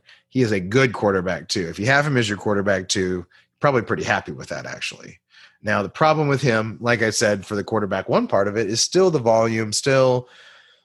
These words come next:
all the little things, but it's just different in quarterback two 'cause it's more about availability than it is all the flash. Because if you got two really good quarterbacks in a two quarterback league, that means you drafted them too high and you probably don't have crap else on your team.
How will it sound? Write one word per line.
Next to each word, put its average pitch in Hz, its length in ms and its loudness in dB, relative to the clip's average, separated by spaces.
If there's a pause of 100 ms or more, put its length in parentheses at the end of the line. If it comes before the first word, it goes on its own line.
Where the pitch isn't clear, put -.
(240)
all 143 200 2
the 135 80 4
little 131 240 6
things, 104 320 0
but 113 160 -2
it's - 180 -4
just - 380 -6
different 143 360 0
in 117 80 -6
quarterback 113 540 0
two 123 180 0
'cause 110 160 -2
it's 104 140 -4
more 156 200 2
about 120 260 4
availability 104 1080 0
than 101 180 -4
it 101 100 -6
is 104 180 -2
all 104 320 2
the 98 100 -2
flash. - 800 -6 (360)
Because 127 260 0
if 127 140 -2
you 135 80 0
got 165 420 2
two 180 260 4
really 147 360 4
good 127 220 2
quarterbacks 113 640 2
in 107 60 -6
a 101 80 -4
two 117 180 -2
quarterback 107 520 0
league, 117 100 0
that 127 140 0
means 165 200 0
you 175 60 0
drafted 143 640 -2
them 120 180 0
too 117 200 0
high 110 280 4 (240)
and 107 100 -8
you 101 60 -4
probably 156 380 2
don't 123 120 0
have 113 200 0
crap 120 380 0
else 117 260 0
on 95 140 -6
your 90 120 -14
team. 82 360 -8